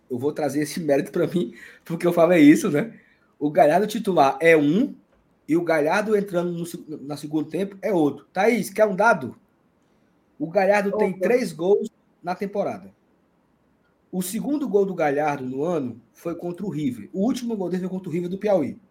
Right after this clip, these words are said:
Speaker 1: Há quase dois meses atrás, no dia quatorze de abril. Quatorze de fevereiro. Quase dois meses.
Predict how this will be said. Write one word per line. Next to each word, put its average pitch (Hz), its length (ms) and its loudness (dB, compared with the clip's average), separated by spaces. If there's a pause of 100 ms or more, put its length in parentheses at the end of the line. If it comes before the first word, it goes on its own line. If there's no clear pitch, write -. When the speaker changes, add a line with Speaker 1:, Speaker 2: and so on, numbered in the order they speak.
(520)
Speaker 1:
Há 143 120 -8
quase 185 420 2
dois 208 340 2
meses 190 340 -2
atrás, 160 640 -12 (300)
no 135 120 -10
dia 151 200 -6
quatorze 190 600 -4
de 185 260 -8
abril. 131 460 -8 (640)
Quatorze 185 440 0
de 196 80 -6
fevereiro. 165 600 -2 (540)
Quase 156 320 -2
dois 190 180 -4
meses. 113 400 -10